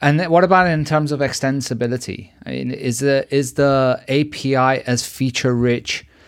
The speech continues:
for sequences as it is, as it is for your regular collections? And, uh, is it extensible if I, if I have some, you know, new functionality that I want to provide that is not shipped, uh, in the standard library?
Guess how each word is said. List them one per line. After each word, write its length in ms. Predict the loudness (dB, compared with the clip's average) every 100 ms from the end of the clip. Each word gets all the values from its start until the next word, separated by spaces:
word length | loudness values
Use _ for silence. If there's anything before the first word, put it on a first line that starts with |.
| -20
for 200 | -10 -2 -2
sequences 800 | 0 -2 2 0 2 2 2 0
as 100 | -2
it 60 |
is, 320 | -2 -2 -6 -10
as 160 | -6 -2
it 160 | 0 0
is 200 | 0 -2
for 720 | -2 2 4 4 4 0 -4 _ -20 -20
your 200 | -4 -2
regular 360 | 2 0 0 -2
collections? 720 | -2 -2 -2 -2 0 2 0
And, 300 | -4 -8 -14 -14
uh, 80 | -14 _ -4
is 160 | -2
it 100 | 0
extensible 680 | -2 -4 -2 -2 -2 0 2
if 140 | 2 0
I, 100 | -2
if 240 | -4 -6
I 100 | -6
have 220 | -4 -6
some, 320 | -4 -2 -2 -6 -18 -20 -20 -2
you 100 | 2
know, 120 | 4
new 400 | 4 6 6 4
functionality 800 | 2 0 0 -2 -2 -2 -2 0
that 120 | 2
I 100 | 2
want 240 | 2 0 -2
to 320 | -2 -2 -2
provide 580 | -2 -2 2 2 0 -2
that 140 | -2
is 160 | -2 -2
not 280 | -2 -2
shipped, 360 | -4 0 -2 -2
uh, 160 | -6 -4
in 180 | -4 -4
the 80 | -4
standard 420 | -4 -2 -2 0
library? 500 | 0 2 2 2 0